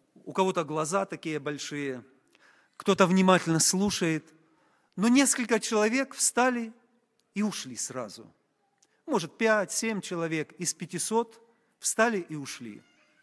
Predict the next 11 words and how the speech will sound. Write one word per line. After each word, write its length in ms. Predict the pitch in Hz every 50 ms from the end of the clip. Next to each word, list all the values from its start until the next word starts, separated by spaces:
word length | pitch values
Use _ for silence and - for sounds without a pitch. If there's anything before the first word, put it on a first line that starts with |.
| _ _ _ _ _ _ - - - - - - - - - - - -
Знаете, 320 | - 170 226 254 233 180 220
я 120 | 214 202
всегда 440 | - - - 202 190 190 214 208 185
сильно, 460 | 180 - - 269 254 233 214 190 170
больно 540 | 147 131 131 127 214 247 233 202 180 170 156
это 200 | 151 147 - 156
переживал, 680 | - 170 165 180 175 160 226 226 269 277 349 285 247 - - _ _ _ _ _ _ _ _ _ _ _ _ _ _ _ _ _ _ _ -
но 80 | 226 262
я 100 | 277 269
сейчас 340 | 277 262 - 277 254 -
понимаю, 680 | - - 254 247 254 240 233 233 202 143 123 113 127 -